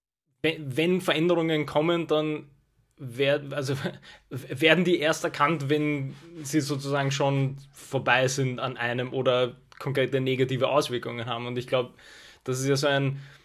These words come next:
so ein konstantes Reflektieren über, was denn gerade passiert. Und das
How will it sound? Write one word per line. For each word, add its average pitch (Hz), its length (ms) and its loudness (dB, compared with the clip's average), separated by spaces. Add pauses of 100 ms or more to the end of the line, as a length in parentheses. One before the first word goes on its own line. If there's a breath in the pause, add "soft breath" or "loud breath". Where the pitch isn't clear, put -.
(180 loud breath)
so 139 100 -4
ein 139 180 2
konstantes 143 800 0
Reflektieren 147 640 2
über, 147 600 2
was 135 260 -2
denn 135 280 0
gerade 135 520 2
passiert. 135 600 0
Und 117 220 -12 (200)
das - 280 -6